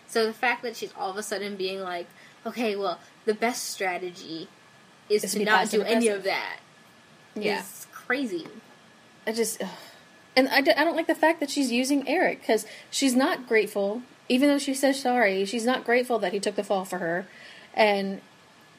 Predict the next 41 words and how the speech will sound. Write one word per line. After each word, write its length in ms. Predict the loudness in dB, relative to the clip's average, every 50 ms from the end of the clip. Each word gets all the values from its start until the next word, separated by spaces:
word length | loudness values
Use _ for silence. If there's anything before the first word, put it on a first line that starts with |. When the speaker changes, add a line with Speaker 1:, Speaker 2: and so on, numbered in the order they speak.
| -20 -20 -20 -20 -18 -10 -6
Speaker 2:
she 220 | -4 -2 -2 -2
just 180 | -2 -2 0 2
doesn't, 340 | 2 4 4 2 0 -2 -4 -10 -18 -20 -20 -16 -12
I 200 | -12 -10 -10 -8
don't 160 | -10 -10 -10
fucking 400 | -14 -14 -16 -16 -14 -12 -12 -10
know. 400 | -10 -8 -8 -8 -8 -8 -10 -6 -4
I 80 | -4 -4
just 160 | -4 -6 -4
hate 160 | 0 0 0
it 80 | 2 2
all. 340 | 0 0 0 -2 -4 -6 -10 -14 -14
Speaker 1:
Yeah. 220 | -12 -10 -10 -10 -12 -14 -18 -20 -20 -20 -20 -20 -20 -20 -20 -20 -20 _ -2 2
Speaker 2:
'Cause 220 | 2 2 2 0 -4 -10 -12 -12 -10 -6 -2 0 4
I 80 | 4
like 300 | 6 6 6 6 4 4
Donna. 420 | 2 2 4 4 2 0 0 -2 -6 -8 -14 -16
Speaker 1:
<laughs> 100 | -6 6
We 200 | 10 10 12 12
went, 160 | 12 10 8
Speaker 2:
I 40 | 8
love 140 | 8 6 6 6
Speaker 1:
we 40 |
Speaker 2:
Donna. 220 | 8 10 10 10 10
Speaker 1:
love 200 | 10 8 8 6
this 200 | 4 0 0 -2
episode, 400 | -2 -4 -4 -2 -2 -2 0 2
guys. 300 | 2 2 2 0 -2 -4 -10 -18 -2 4
God, 200 | 6 6 6 6
I 80 | 2 -2
hate 220 | -4 -6 -8 -8
this. 280 | -10 -12 -12 -12 -12 -14
I 60 | -10
hate 300 | -6 -4 -4 -4 0 2
this 120 | 4 6 8
Speaker 2:
<laughs> 100 | 8 8
Speaker 1:
scene. 320 | 8 6 4 2 2 2 2
I 100 | 2 0
hate 220 | 0 0 0 0
that 260 | 2 2 2 0 -2
scene. 340 | -4 -2 -2 0 0 0